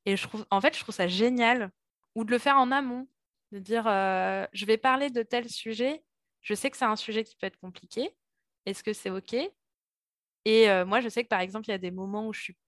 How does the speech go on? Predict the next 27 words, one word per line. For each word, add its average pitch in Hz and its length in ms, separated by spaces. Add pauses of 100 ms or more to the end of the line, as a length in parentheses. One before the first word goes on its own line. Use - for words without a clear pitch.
(220)
très 240 240
vulnérable, 220 760 (580)
euh, 180 640
parce 185 300
que, - 120
euh, 185 600
je - 80
suis - 120 (140)
très 208 180
fatiguée 208 680
ou 202 180
je 185 120
peux 208 100
avoir, 190 240
ou 196 60
mes 196 240
angoisses 208 280
sont 180 120
plus 185 160
fortes. - 400 (480)
Dans 190 80
ces 190 100
cas-là, 202 320
en 220 60
fait, 233 200
on 208 80
temporise. 202 640